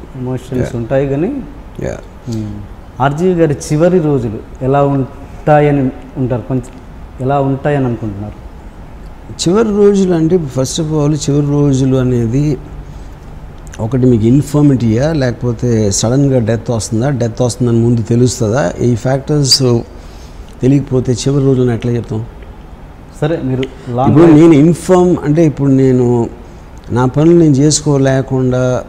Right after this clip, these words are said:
Speaker 2: ఎవరి మీద ఆసరా పడే ఇలాంటి సమయం వచ్చినప్పుడు నేను చచ్చిపోతాను.
Speaker 1: Hmm.
Speaker 2: Yeah. Because
Speaker 1: సరే.
Speaker 2: I don't like to depend upon anybody.
Speaker 1: సరే మీకు దేవుడు long life ఇచ్చాడు అనుకుందాం, అప్పుడు చివరి
Speaker 2: Long life ఇచ్చినప్పుడు చివరి రోజులు ఉండవు కదా.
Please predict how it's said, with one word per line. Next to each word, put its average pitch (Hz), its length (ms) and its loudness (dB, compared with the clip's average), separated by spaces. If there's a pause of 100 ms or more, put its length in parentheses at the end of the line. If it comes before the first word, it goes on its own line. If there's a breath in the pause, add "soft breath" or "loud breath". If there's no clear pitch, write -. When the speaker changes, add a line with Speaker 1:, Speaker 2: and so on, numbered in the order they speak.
Speaker 2:
ఎవరి 123 220 0
మీద 135 260 2
ఆసరా 120 500 0
పడే 120 460 0
ఇలాంటి 113 640 0
సమయం 123 360 2
వచ్చినప్పుడు 139 420 0
నేను 147 100 2
చచ్చిపోతాను. 117 380 -4 (480)
Speaker 1:
Hmm. 117 160 -4 (340)
Speaker 2:
Yeah. - 120 -8 (1040)
Because - 60 -2
Speaker 1:
సరే. 131 180 6
Speaker 2:
I 113 80 2
don't 151 220 6
like 143 220 2
to 117 160 2
depend 131 260 0
upon 117 360 -2
anybody. 82 260 -2 (1000)
Speaker 1:
సరే 139 120 -4
మీకు 123 360 -2
దేవుడు 131 320 0
long 131 320 0
life 143 200 0
ఇచ్చాడు 127 260 -4
అనుకుందాం, 113 420 -4 (360)
అప్పుడు 123 200 -8
చివరి - 120 -4
Speaker 2:
Long 180 240 6
life 214 160 2
ఇచ్చినప్పుడు 196 420 0
చివరి 185 120 4
రోజులు 170 200 4
ఉండవు 156 180 4
కదా. 80 160 -2